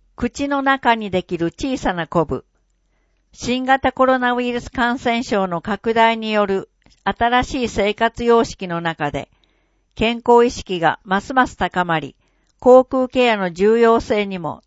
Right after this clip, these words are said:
強い関心が寄せられています。口の中にデコボコとした硬いコブがあることに気がつき、不安になる人もいるかと思います。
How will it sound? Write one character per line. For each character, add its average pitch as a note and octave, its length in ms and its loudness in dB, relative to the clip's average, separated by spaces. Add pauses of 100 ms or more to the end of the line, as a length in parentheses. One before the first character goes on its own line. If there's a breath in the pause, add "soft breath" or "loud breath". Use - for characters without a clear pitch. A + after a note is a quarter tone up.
強 B3+ 280 4
い A#3+ 80 0
関 G3+ 280 -2
心 G3+ 240 -10
が F#3 120 0
寄 F#3+ 120 0
せ A3 180 -4
ら G#3 120 0
れ F#3 140 -2
て D#3 140 -6
い D3 80 -8
ま C#3 180 -8
す。 - 220 -20 (680)
口 C4+ 320 -8
の C4+ 100 -4
中 B3+ 360 -2
に D#3 220 -14 (140)
デ A3+ 200 -2
コ A#3+ 140 -2
ボ G#3+ 120 -2
コ F3+ 140 -6
と F3 140 -4
し - 100 -10
た F3 140 -4
硬 A3 360 -4
い A#3 80 -4
コ B3+ 180 -2
ブ A#3+ 120 -4
が G3+ 120 0
あ G3 60 2
る G3 100 -6
こ F#3 120 -8
と E3 120 -8
に D#3+ 140 -10
気 E3+ 160 -10
が F#3 140 -4
つ - 140 -18
き、 - 240 -16 (260)
不 A#3 200 0
安 B3 160 2
に B3+ 120 -8
な B3 160 0
る A#3 100 -6
人 G3 240 -6
も F3+ 80 -10
い F3+ 80 -6
る G#3 100 -4
か G3+ 160 -4
と E3+ 140 -6
思 E3 180 -8
い D#3 120 -10
ま D3+ 160 -8
す。 - 180 -20